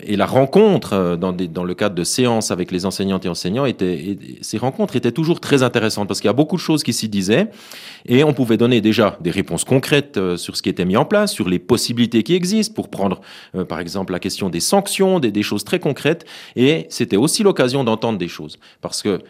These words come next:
effectivement, vous l'avez dit, on parlait de ces, ces gros dossiers qui sont passés devant le Parlement, qui ont des conséquences financières assez importantes, qui ont des, qui sont des enjeux, hein, pour la, la jeunesse jurassienne. Mais c'est aussi, euh, ce souci d'entendre les personnes dans le terrain et de prendre en compte,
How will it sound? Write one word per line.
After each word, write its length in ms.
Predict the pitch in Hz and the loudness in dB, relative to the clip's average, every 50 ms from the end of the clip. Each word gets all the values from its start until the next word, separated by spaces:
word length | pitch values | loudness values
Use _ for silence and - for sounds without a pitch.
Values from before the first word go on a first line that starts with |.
| _ - | _ -4
effectivement, 640 | 120 117 139 - - - 135 131 131 123 117 104 | -2 0 -2 -2 -4 -4 -4 0 0 2 2 0
vous 100 | 90 95 | 0 0
l'avez 220 | 85 85 87 117 143 | -2 0 2 2 0
dit, 240 | 151 180 208 196 160 | 0 0 0 0 0
on 80 | 107 | 0
parlait 260 | 90 - 90 98 90 | -2 -2 -2 -2 -2
de 80 | 87 92 | -2 -2
ces, 240 | 90 - - 90 85 | -4 -4 -4 -6 -6
ces 160 | 82 - 92 | -6 -6 -6
gros 220 | 80 - - 127 | -4 0 2 4
dossiers 420 | 117 123 120 120 - 135 127 127 123 | 4 4 2 2 2 2 2 2 2
qui 80 | 123 | 0
sont 140 | 104 - 92 | -4 -6 -6
passés 240 | - 87 90 - 101 | -6 -6 -6 -6 -4
devant 100 | 85 98 | 0 0
le 80 | 104 95 | 0 2
Parlement, 540 | - 113 117 123 123 127 131 127 127 127 | 2 2 2 2 2 4 4 4 2 2
qui 100 | 123 - | 0 -2
ont 60 | 101 87 | -4 -4
des 100 | 90 87 | -4 -4
conséquences 480 | - 104 - - 104 - - 92 - | -4 -4 -2 -2 -2 -2 -2 -4 -4
financières 400 | - 104 101 101 95 - - 92 | -4 -4 -4 -4 -4 -4 -4 -4
assez 180 | 92 92 - 95 | -4 -4 -6 -6
importantes, 600 | 87 - - 143 131 - - 135 131 131 127 127 | -4 -2 -2 -2 -2 0 0 2 2 2 0 -2
qui 80 | - | -4
ont 40 | 107 | -4
des, 120 | 85 - - 82 - - - - - - - | -4 -4 -4 -6 -8 -14 -20 -20 -20 -20 -16
qui 80 | - - | -12 -10
sont 200 | - - 107 95 | -8 -6 -4 -2
des 180 | 85 92 92 127 | -2 0 2 4
enjeux, 400 | 185 220 190 180 196 185 147 110 | 4 4 6 6 8 8 8 6
hein, 80 | 117 | 4
pour 160 | 120 - 117 | 2 -2 -2
la, 140 | 104 92 87 | -2 0 0
la 100 | 90 95 | 0 0
jeunesse 300 | 95 92 104 101 98 92 | 0 0 0 0 -2 -2
jurassienne. 420 | 90 95 87 87 - - 165 180 190 - - - - - - - - | -4 -4 -4 -4 -2 0 0 0 -2 -4 -10 -20 -20 -20 -10 -4 0
Mais 260 | 120 123 127 123 - - | 2 4 4 2 0 -2
c'est 240 | - - - 175 | -2 0 4 6
aussi, 480 | 185 170 160 156 - - 156 151 170 - - - - _ _ - | 6 6 4 4 2 -2 -2 -4 -6 -6 -10 -18 -20 _ _ -2
euh, 200 | 107 104 101 98 | 0 0 0 0
ce 160 | - - 110 | 0 0 0
souci 560 | - - - 208 180 - - 175 175 196 190 | 0 2 2 2 2 2 2 0 0 -2 -4
d'entendre 640 | 151 113 120 120 127 123 - 156 156 170 185 165 127 | -2 2 2 2 2 2 2 4 4 4 4 2 0
les 80 | 127 113 | -2 0
personnes 320 | - 123 - - 131 127 | 0 -2 -2 0 -2 0
dans 80 | 113 113 | 2 0
le 60 | 110 | 0
terrain 380 | - - 107 98 107 120 151 165 - - - - _ | 0 0 0 0 0 0 -2 -4 -8 -18 -20 -14 _
et 260 | - 110 117 123 131 | 2 4 6 6 4
de 140 | - 110 101 | 4 2 0
prendre 400 | 98 - - - 147 156 143 - | 0 0 0 2 2 2 2 2
en 80 | 127 120 | 0 0
compte, 380 | - 165 185 196 - - - | 0 0 0 0 -2 -4 -8